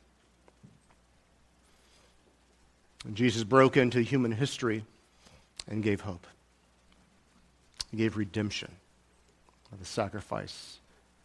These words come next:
of himself upon the cross. Thank you for being here this morning. We are continuing in our series. Our series is entitled Grow, the growth of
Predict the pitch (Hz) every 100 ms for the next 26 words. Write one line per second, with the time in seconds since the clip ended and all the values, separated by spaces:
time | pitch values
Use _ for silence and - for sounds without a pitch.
0 | - - - - 107 104 - 113 107 98
1 | 95 95 110 - - - - - 120 95
2 | 117 123 123 123 113 - 120 127 117 110
3 | 135 123 120 107 147 143 120 104 101 -
4 | - - - - 101 101 - 180 123 92
5 | - - - - - _ _ _ - -
6 | 101 156 165 147 127 123 110 113 127 127
7 | 117 110 - - - 123 131 151 107 98
8 | - - - - - _ - 113 117 127
9 | 131 127 113 107